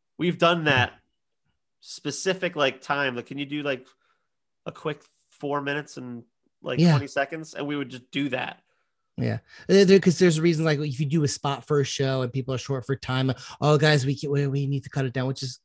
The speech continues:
Speaker 2: it happens a lot because people like to stack the bill, and
Speaker 1: Yeah.
Speaker 2: then they realize, because they want more people in the crowd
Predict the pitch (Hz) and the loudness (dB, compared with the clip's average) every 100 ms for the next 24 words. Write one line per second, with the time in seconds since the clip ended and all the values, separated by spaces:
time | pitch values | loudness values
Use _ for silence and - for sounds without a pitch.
0 | - 131 165 160 151 131 131 139 - 131 | -2 2 4 4 2 2 2 2 2 0
1 | 120 - - - 156 156 151 131 - 147 | -2 -8 -20 -4 2 4 2 0 -2 -2
2 | 139 - 120 127 131 170 165 _ _ _ | -2 -4 -2 -2 0 -2 -6 _ _ _
3 | - 123 135 135 131 135 139 139 131 143 | -2 0 2 0 0 0 -4 -6 -2 0
4 | 139 135 131 131 135 143 147 143 135 131 | 2 2 0 -2 -2 0 2 2 0 0
5 | 131 120 - _ _ _ - 165 160 147 | -2 -6 -12 _ _ _ -2 0 2 2
6 | 156 147 147 131 143 127 120 - 120 117 | 2 0 -2 -4 -4 -4 -4 -2 0 2